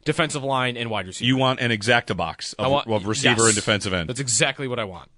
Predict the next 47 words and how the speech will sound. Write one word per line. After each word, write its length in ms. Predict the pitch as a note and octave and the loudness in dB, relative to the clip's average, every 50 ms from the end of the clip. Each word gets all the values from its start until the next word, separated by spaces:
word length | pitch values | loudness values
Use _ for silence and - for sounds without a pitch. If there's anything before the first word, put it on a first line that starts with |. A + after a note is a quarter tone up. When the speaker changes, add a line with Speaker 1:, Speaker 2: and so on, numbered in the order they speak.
| - - | -14 -8
Speaker 2:
Yeah. 80 | F#2 | -8
Speaker 1:
Yeah. 140 | G#2+ E2+ - - _ _ _ _ - - - _ _ _ _ _ _ _ _ _ - - - - - - - - _ _ - | -8 -8 -10 -14 _ _ _ _ -20 -20 -20 _ _ _ _ _ _ _ _ _ -20 -20 -20 -20 -20 -20 -20 -20 _ _ 2
Speaker 2:
Eight 140 | A2+ A2 | 4 4
oh 100 | A#2 A2+ | 4 4
three 240 | - - A2 A2 G#2 | 2 0 0 0 2
oh 100 | G2+ G2 | 2 0
five 260 | - - G2+ G2 F#2 - | 0 0 0 0 0 0
fifty, 400 | A2 F#2+ - - G2 F#2 F2 - _ _ _ _ _ _ _ _ - | -4 -4 -4 -4 -8 -8 -8 -10 _ _ _ _ _ _ _ _ -6
one 320 | F2+ F#2 F#2+ F#2+ F#2 F#2 - - | -2 0 0 0 0 -2 -4 -4
eight 160 | G2 F#2+ F#2 | -2 0 0
eight 120 | F#2 F#2 | 0 0
eight 160 | F#2 F#2 E2+ | 0 -2 -2
five 260 | - - F#2 F#2 E2+ - | -4 -4 -4 -4 -4 -4
fifty 380 | - F2+ - - F#2 E2+ E2 | -6 -8 -8 -8 -10 -10 -10
two 220 | - - - C#3+ C3+ | -10 -8 -8 -6 -4
five 220 | - F2+ E2 - | -4 -4 -4 -4
fifty. 240 | - D#2 - - A#2 | -6 -8 -8 -4 -2
Speaker 1:
Now 120 | A#2 C3+ | 0 2
you 100 | D#3+ D#3+ | 2 2
got 100 | D3 C#3 | 0 -2
me 80 | B2+ B2 | -2 -2
going 200 | A#2+ A#2+ A#2 A2 | -2 -2 -2 -2
down 140 | A2+ A2+ G#2+ | -4 -4 -4
a 40 | |
rabbit 260 | G2+ A2 A2 G#2+ G#2+ A2 | -2 -2 -4 -4 -4 -4
hole 220 | A#2 A2 G#2+ G#2 | -4 -4 -4 -4
of 80 | G2 B2 - - | -6 -6 -6 -4
old, 420 | B2 A#2+ B2 B2+ C3 C3 B2+ - | -2 0 0 0 0 0 -2 -2
'cause 140 | - E3 - D#3+ | -2 0 2 2
all 120 | F3 G#3 | 2 2
these 180 | A#3+ A3 D#3+ - | 2 0 -2 -2
draft 280 | - C#3+ C#3+ D#3 - | -2 -2 -2 -2 -4
profiles 480 | - - F#3 F3+ - G3 F3+ F#3 F#3 D#3 | -2 -2 -2 0 0 0 0 0 0 -2
I'm 120 | C#3+ B2+ B2 | -2 -2 0
realizing 360 | A#2+ B2+ C3+ C#3 C3+ C#3 A#2 | 0 2 2 2 0 -2 -4
are 100 | G2+ F#2+ | -6 -4
still 400 | - - - - - B2+ C#3 - - | -4 -2 -2 -2 0 -2 -2 -2 -2
up. 240 | A2+ D3 - - - - _ _ _ _ _ - - - - - - - - | -4 -4 -4 -6 -12 -14 _ _ _ _ _ -20 -20 -20 -20 -20 -18 -8 -2
So 560 | - - D#3 D3+ C#3 C3+ C3 B2 A#2 A2+ G#2+ | 0 4 4 4 4 4 4 2 0 0 -2
you 140 | G#2+ D3+ F3 | -2 -2 0
can 200 | - G#3+ F#3+ E3 | 0 0 2 2
go 160 | F#3 F#3 E3+ | 2 2 2
back 420 | C#3 D#3+ F3 F3+ D#3+ - - - - | 2 2 2 2 0 -2 -6 -10 -6
and 220 | D3 C#3+ C3 C3+ | -6 -6 -4 -2
see, 340 | - - - D#3+ D3+ C#3+ C#3+ | 0 0 0 2 0 0 2
like, 160 | C3 C3 B2+ | 2 0 0
what 400 | A2 A2+ A2+ B2+ D3 D3 D3 - | -2 -4 -2 0 0 0 0 -2